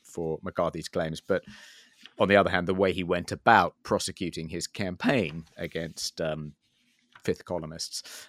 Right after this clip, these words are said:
um, in the nineteen fifties was, um, pretty reprehensible, <laughs> pretty illiberal, and lots of people, I mean, forcing people to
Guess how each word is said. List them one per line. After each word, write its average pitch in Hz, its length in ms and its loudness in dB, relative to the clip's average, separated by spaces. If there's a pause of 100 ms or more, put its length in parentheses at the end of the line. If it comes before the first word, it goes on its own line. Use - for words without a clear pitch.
um, 85 480 -4
in 90 140 -4
the 85 60 -6
nineteen 82 280 -6
fifties - 560 -10
was, 85 480 -4
um, 82 260 -6 (100)
pretty 82 180 -2
reprehensible, 82 640 -6 (220)
<laughs> - 260 -14
pretty 85 200 -4
illiberal, 82 380 -6 (380)
and 87 180 -2
lots 95 220 0
of - 60 -20
people, - 280 -8
I 92 40 -6
mean, 90 100 -6 (200)
forcing 92 380 0
people 85 300 -4
to 92 160 -4